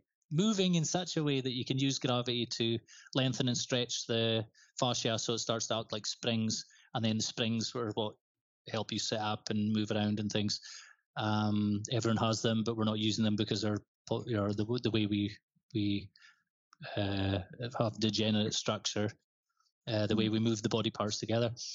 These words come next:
Speaker 1: So a lot of the work is to changing the way people move the body parts in order to make this happen, but it works with gravity.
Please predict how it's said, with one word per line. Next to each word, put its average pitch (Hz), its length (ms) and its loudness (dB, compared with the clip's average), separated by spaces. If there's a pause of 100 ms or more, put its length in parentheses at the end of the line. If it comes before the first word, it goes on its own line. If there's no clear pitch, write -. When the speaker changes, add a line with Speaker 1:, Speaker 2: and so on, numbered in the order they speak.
(300)
Speaker 1:
So - 240 0
a - 20 2
lot 117 200 2
of 113 60 0
the 113 80 2
work 113 280 0
is 113 260 -2 (120)
to 113 240 2
changing 117 460 2
the 113 60 2
way 110 160 2
people 113 260 -2
move 110 160 2
the 110 60 0
body 110 200 0
parts 107 300 -2
in 110 80 -2
order 107 200 0
to - 140 -6
make 107 180 0
this - 180 -4
happen, 127 300 0
but 127 180 -2 (100)
it 151 180 -2 (140)
works 139 300 -2
with 139 120 2
gravity. 151 420 0